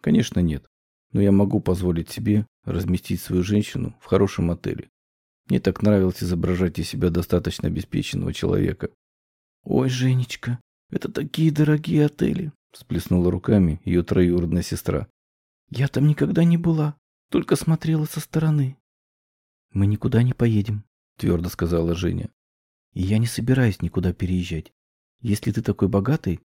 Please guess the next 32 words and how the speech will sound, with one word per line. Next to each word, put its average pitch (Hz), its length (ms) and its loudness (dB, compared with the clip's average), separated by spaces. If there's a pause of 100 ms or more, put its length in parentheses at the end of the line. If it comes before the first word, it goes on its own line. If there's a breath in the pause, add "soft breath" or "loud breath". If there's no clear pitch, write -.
(160)
лучше - 280 -2
оставь 113 280 0
деньги 101 260 2
себе 85 440 -4 (400)
или 131 160 -2
потрать 113 420 0
их - 200 -10
на 165 100 -4
что-нибудь 87 400 -2
хорошее. 87 500 -4 (460)
Давай 131 240 -2
договоримся, 92 640 0 (180)
что - 140 -8
ты 95 140 -2
больше 120 320 0
не 82 80 0
будешь 107 260 -2
настаивать». - 640 -6 (680)
Я 95 220 -2
уже 90 140 -2
хорошо 92 420 0
знал, 87 380 -2
что - 200 -6
с - 120 -10
ней 110 300 0
лучше 92 320 -2
не 85 100 0
спорить. - 460 -8 (480)
Если - 240 -4
она 95 120 2
так 92 200 -2
решила, - 500 -2